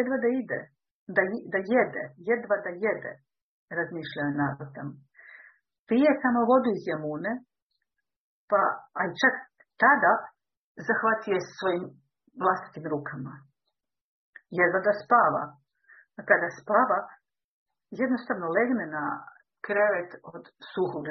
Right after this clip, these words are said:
lišća. Ima samo jednu tkaninu koju, um, opere kada se kupa."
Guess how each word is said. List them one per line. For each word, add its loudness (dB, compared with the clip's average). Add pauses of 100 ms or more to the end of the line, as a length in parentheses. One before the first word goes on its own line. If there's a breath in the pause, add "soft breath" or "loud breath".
lišća. -8 (1080)
Ima 2
samo 4 (100)
jednu 2 (100)
tkaninu 0 (1200 soft breath)
koju, 4 (1080)
um, -2 (360)
opere 6 (600)
kada 2 (100)
se 2 (440)
kupa." -8